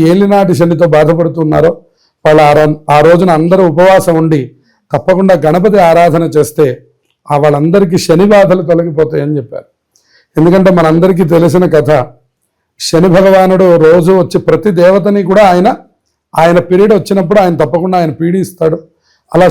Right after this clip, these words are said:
శివుడి దగ్గరికి రావడము మనకి తెలుసు, కానీ గణపతి దగ్గరికి వచ్చినప్పుడల్లా ఆయన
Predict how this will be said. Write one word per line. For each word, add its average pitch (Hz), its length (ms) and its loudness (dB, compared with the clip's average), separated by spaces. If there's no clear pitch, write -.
శివుడి 196 320 -2
దగ్గరికి 208 360 0
రావడము 196 320 2
మనకి 170 260 -2
తెలుసు, 160 280 -2
కానీ 180 160 0
గణపతి 190 340 2
దగ్గరికి 202 300 -2
వచ్చినప్పుడల్లా 180 600 -2
ఆయన 175 140 -2